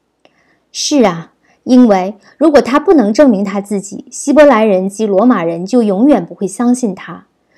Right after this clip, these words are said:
有一个很好的例子可用来说明地球人的怀疑心有多重，那就是图灵的裹尸布的例子。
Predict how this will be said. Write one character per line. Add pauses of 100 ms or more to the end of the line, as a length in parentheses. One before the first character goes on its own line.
(160)
有
一
个
很
好
的
例
子
可
用
来
说
明
地
球
人
的
怀
疑
心
有
多
重， (760)
那
就
是
图
灵
的
裹
尸
布
的
例
子。